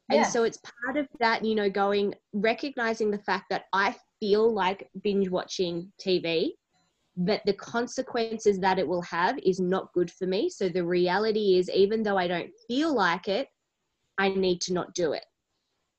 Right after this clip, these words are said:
Speaker 1: I don't feel like going for a walk and listening to a podcast, but the reality is I feel amazing afterwards.
Speaker 2: Yeah.
Speaker 1: So it is the best thing for me to do. And that's what I mean by indicators, not dictators. They can indicate my feelings, yep,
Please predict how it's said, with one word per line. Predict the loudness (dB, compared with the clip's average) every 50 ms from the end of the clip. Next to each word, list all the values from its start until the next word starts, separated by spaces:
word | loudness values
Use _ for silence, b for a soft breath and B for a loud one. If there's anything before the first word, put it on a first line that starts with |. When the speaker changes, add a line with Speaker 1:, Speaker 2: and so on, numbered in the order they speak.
| _ _ _ _ _ 0
Speaker 1:
I | 2 2
don't | 4 2 0 0 -4 -12 -16 _
feel | -2 2 4 6 6
like | 6 6 4 4 2
going | 2 2 2 0
for | 0 -2 0 0
a | 2
walk | 2 2 0 0 0 -2
and | -6
listening | -6 -6 -6 -6 -8 -8
to | -6 -6 -8
a | -10
podcast, | -6 -6 -6 -6 -6 -8 -10 -6 -4 -2 -2 -4 -4 -8 -12 -16 -16 -20 _ _ _ _ _ _ _ _ -8
but | -4 -2 -2 0 2
the | 0 0
reality | 2 2 4 4 4 4 4 2 2 4 4 4 4
is | 4 2 0 -4
I | -4 -2
feel | 0 0 0 0 0
amazing | -2 -2 0 2 2 2 2 2 2 0 0
afterwards. | 0 0 0 0 -2 -2 -2 -2 0 4 4 4 2 2 -4 -20 -20 -20 _ _ -6
Speaker 2:
Yeah. | -2 2
Speaker 1:
So | 4 6 6
it | 6 6
is | 4 2
the | 0 -4 -6 -6
best | -8 -12 -12 -6 _
thing | 4 4 4 4
for | 0 -2 0
me | 0 0 0
to | -2 -2
do. | -2 -2 -2 0 0 -2 0 0
And | 0 0 0
that's | -2 -4 -4 -4
what | -2 -2 0
I | 0 0
mean | 0 0 0 2
by | 2 -2 0
indicators, | 0 0 0 0 -2 -4 -2 -2 0 0 0 -2 -4 -4
not | -4 -6 -6 -6 -6
dictators. | -6 -6 -6 -6 -6 -4 -4 -2 -2 -2 -2
They | -2 -2 -2
can | -2 -4 -2
indicate | 0 0 0 0 -2 -4 -4 -4 -4 -2
my | -2 -4
feelings, | -4 -4 -4 -2 0 0 0 -2 -2 -2
yep, | -2 -2 -2